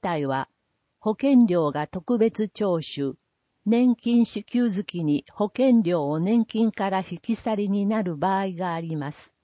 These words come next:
保険料納付は原則口座振替で、手間が省け、納め忘れ防止にも、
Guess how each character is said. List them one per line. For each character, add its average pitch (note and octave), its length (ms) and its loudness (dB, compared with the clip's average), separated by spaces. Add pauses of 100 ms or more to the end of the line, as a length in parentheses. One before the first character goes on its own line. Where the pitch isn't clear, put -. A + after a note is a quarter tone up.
(1200)
保 A3 60 4
険 B3 360 4
料 E3+ 260 2
納 G#3+ 280 2
付 G3 120 -6
は F#3+ 280 0 (120)
原 A3 220 2
則 G3+ 420 -2
口 A#3 300 4
座 A3+ 220 4
振 A3+ 120 0
替 F3 500 -2
で、 B2 260 -4 (880)
手 A3 100 4
間 B3 180 4
が G#3+ 160 2
省 G3+ 280 0
け、 - 320 0 (260)
納 A#3 300 6
め A#3 160 4
忘 G3+ 260 2
れ A#3+ 140 8
防 A#3 180 4
止 A3+ 180 -4
に A3 140 2
も、 D3+ 240 -2